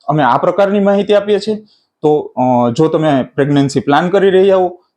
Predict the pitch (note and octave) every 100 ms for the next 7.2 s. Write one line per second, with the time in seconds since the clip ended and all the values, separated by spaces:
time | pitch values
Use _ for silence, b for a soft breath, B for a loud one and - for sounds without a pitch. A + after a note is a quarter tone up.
0 | - C3 A#2+ - C#3+ F#3 G3+ G3 G3 -
1 | C3+ - G3 G#3 F#3 E3 E3 A3 - b
2 | b C#3 E3 A#3 F#3 C#3 A#2 - G2 G2
3 | _ _ - C#3+ C#3+ D3+ D#3 F3+ F#3+ C#3
4 | C#3 F3+ A#3 - _ _ - G3 G#3+ F3
5 | C#3 B2 A#2 A2 - F#2 _ - E3 F3
6 | E3+ D#3+ - D3+ A3 C4+ C4+ B3+ A3 G3+
7 | G#3